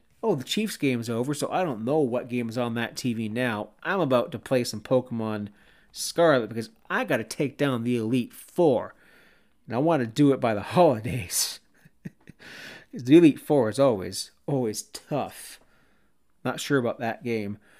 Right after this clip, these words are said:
But I think it's because some mark got tossed out of the ring, out of the arena. Good Lord, probably for being a bonehead and starting a fight in the crowd like some petulant man-child.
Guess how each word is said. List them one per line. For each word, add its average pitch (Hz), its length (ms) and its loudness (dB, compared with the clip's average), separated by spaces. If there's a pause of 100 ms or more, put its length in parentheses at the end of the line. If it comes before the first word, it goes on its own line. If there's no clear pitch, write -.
(160)
But 156 100 4
I 180 40 8
think 269 160 2
it's 208 80 -4
because 170 280 0
some 147 320 -2
mark 117 560 -4 (320)
got - 400 -8
tossed 127 440 -2
out 120 220 -2
of 120 120 -2
the 113 80 -4
ring, 117 480 -4 (180)
out 117 140 0
of 110 100 -4
the 113 240 -4
arena. 123 480 0 (380)
Good 123 160 -2
Lord, 120 340 -2
probably 120 520 -2
for 120 420 -4 (640)
being 135 200 4
a 135 60 0
bonehead 127 840 2
and 117 140 -6
starting 135 340 -2
a 123 40 -10
fight 127 320 0
in 131 100 -8
the 123 60 -4
crowd 120 480 -2
like 110 160 -4
some 127 300 -2
petulant - 580 -6
man-child. 123 720 -2